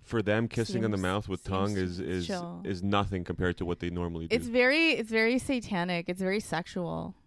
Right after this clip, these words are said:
Speaker 2: It's,
Speaker 1: Mm-hmm.
Speaker 2: like, unnecessarily sexual. Like, two ugly guys who have a lot of power, like, really just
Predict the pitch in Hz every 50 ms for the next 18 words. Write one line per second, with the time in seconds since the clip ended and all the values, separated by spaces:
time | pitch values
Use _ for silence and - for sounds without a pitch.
0 | - - 226 247 277 311 311 254 311 285 262 240 214 202 202 - 247 208 - -
1 | 190 180 180 190 190 185 185 - - 180 165 - - 180 170 165 170 175 - 247
2 | 247 226 208 190 180 190 196 190 165 185 170 170 170 185 214 240 220 - - 240
3 | 202 185 180 185 180 170 175 175 - 180 156 156 160 180 180 196 185 185 175 180
4 | 175 185 190 190 185 - -